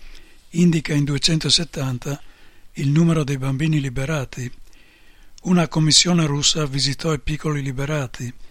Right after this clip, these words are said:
e rese note le risultanze che si riferivano a centottanta di loro. Per settantadue di loro fu diagnosticata una tubercolosi polmonare,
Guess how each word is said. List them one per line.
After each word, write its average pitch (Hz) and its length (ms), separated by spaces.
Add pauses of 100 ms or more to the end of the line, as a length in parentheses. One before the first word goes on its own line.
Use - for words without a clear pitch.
(360)
e 160 140
rese 165 240
note 156 360
le 143 120
risultanze 139 840 (500)
che - 120
si - 160
riferivano 156 600
a 139 40
centottanta 147 1080
di 131 120
loro. 131 440 (960)
Per 165 320
settantadue 165 800
di 139 120
loro 147 460 (300)
fu 151 420
diagnosticata 156 880
una 139 240
tubercolosi 143 840
polmonare, 135 720